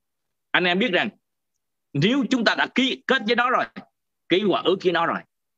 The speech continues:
mà anh em không giữ đó, thì anh em sẽ bị nó kiện cáo. Kinh Thánh nói rằng ma quỷ là kẻ kiện cáo anh chị em. Ở trong Sa-muel thứ nhì, đoạn hai mươi mốt,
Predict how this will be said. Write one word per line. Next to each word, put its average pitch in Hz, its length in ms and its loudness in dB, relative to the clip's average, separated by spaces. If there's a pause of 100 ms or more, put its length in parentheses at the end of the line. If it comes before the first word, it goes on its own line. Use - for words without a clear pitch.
(120)
mà 117 100 2
anh 151 80 0
em 175 160 -2
không 190 400 -2
giữ 131 260 0
đó, 262 100 0 (800)
thì 110 200 -2
anh 143 160 0
em 135 180 -2
sẽ 143 140 -4
bị 107 160 0
nó 120 180 -4
kiện 95 200 -4
cáo. - 240 -4 (1800)
Kinh 175 180 0
Thánh 185 140 0
nói 226 160 0
rằng 127 240 -2 (120)
ma 160 180 0 (120)
quỷ 123 140 0
là 156 120 0 (100)
kẻ 110 280 -4
kiện 104 240 -2
cáo 143 260 -2
anh 127 200 -2
chị - 180 -4
em. 113 100 -2 (2500)
Ở 165 120 2
trong 180 240 0
Sa-muel 185 360 0
thứ 226 80 0
nhì, 170 320 -2 (380)
đoạn 113 180 -2
hai 160 120 -2
mươi 165 120 -2
mốt, 208 200 0